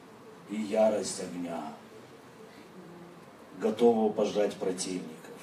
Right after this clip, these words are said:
Если отвергшись-, отвергшийся закона Моисеева при двух или трёх свидетелях без милосердия наказывается смертью, то сколь тягчайшему, думаете, наказанию повинен будет тот, кто попирает Сына Божия,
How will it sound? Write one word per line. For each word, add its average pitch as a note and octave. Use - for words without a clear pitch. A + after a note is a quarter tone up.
Если A3
отвергшись-, G#3+
отвергшийся D#3+
закона E3
Моисеева C#3+
при C#3+
двух D#3
или C#3
трёх C#3
свидетелях C3
без F#3
милосердия E3
наказывается B2
смертью, E3
то F3
сколь A3+
тягчайшему, F#3+
думаете, E3+
наказанию C#3
повинен D3
будет B2
тот, G3+
кто D#3+
попирает C3
Сына A2+
Божия, E3